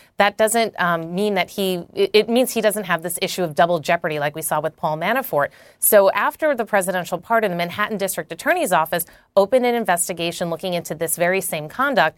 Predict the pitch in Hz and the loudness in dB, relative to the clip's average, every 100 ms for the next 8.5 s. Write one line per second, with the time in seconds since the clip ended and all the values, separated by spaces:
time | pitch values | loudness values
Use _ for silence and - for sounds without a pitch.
0 | _ _ 196 180 147 202 226 214 208 185 | _ _ 0 2 2 2 4 2 0 2
1 | 175 175 - 190 180 165 175 165 _ _ | 2 0 4 4 4 4 2 2 _ _
2 | - 214 202 - - 190 190 185 170 175 | 0 2 2 -2 -4 0 2 2 2 2
3 | 175 170 - - 202 240 - - 269 - | 2 -2 -6 -2 0 0 0 2 0 2
4 | 151 147 - _ 175 208 240 - 196 180 | -2 -2 -10 _ 2 2 2 0 0 2
5 | 170 160 151 220 214 175 175 180 175 175 | 0 0 2 2 4 2 0 0 0 0
6 | 170 - 170 170 - 175 175 175 175 160 | -2 -6 -6 -6 -4 -4 -4 -8 -8 -8
7 | - 180 - - 180 208 285 190 180 185 | -4 -2 -2 -4 -2 0 4 4 2 -2
8 | 165 160 190 196 160 | -4 -2 2 4 2